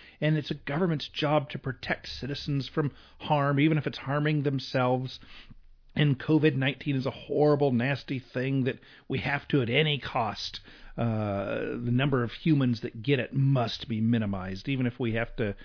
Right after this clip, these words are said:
to do radical things. We just have to minimize it. And, and if everybody wears a mask in public, ninety-five percent of the expelled covid cooties that come out of people's breath, they'll, they'll be captured in the mask and they won't get to other people.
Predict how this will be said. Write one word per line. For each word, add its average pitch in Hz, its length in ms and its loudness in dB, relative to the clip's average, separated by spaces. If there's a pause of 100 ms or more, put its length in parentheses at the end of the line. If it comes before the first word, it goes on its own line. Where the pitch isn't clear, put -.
(260)
to 123 80 -6
do 120 200 2
radical 117 580 2
things. 107 420 -2
We 101 80 -6
just 107 200 -8
have 110 360 -4
to 107 80 -4
minimize 98 560 -2
it. - 140 -10
And, 95 160 -8 (340)
and 123 120 -2
if - 100 -6
everybody 180 360 2
wears 170 240 2
a 156 60 0
mask 151 300 -2
in 147 100 -2
public, 147 380 0
ninety-five 151 640 2
percent 147 300 -2
of 135 180 -2 (300)
the 139 80 2
expelled 131 800 2 (220)
covid 151 500 6
cooties 151 400 4
that 117 120 -8
come 139 140 -2
out 139 100 2
of 131 80 -2
people's 135 280 -2
breath, 131 300 0
they'll, 147 160 2 (180)
they'll 147 100 2
be 151 100 6
captured 147 520 -2
in 135 100 2
the 127 60 2
mask 117 360 -2
and 120 100 0
they 110 40 0
won't 107 200 -4
get 110 140 -8
to - 100 -8
other 107 160 -8
people. - 360 -8